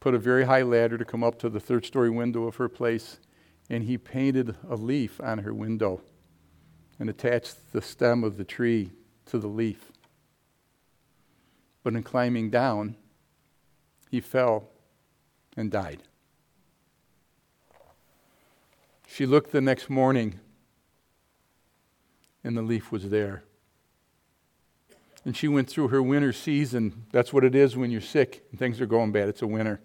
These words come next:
It's when things just dry up and die. The leaf was there. And when the springtime came again, new leaves opened up.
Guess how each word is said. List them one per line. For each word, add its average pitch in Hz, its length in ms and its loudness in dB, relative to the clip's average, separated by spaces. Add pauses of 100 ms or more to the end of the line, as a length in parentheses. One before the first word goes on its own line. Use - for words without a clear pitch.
(420)
It's - 100 -18
when 113 120 -4
things 113 320 0
just 113 300 -6
dry 110 380 6
up 113 240 2
and 101 160 -6
die. 92 380 -6 (760)
The 110 60 -6
leaf 110 320 0
was 98 180 -6
there. 104 460 0 (520)
And 139 140 0
when 135 80 2
the 131 80 -2
springtime 139 720 -2
came 120 260 -2
again, 123 380 -2
new 135 120 0
leaves 123 340 -2
opened 117 340 -2
up. 147 240 -4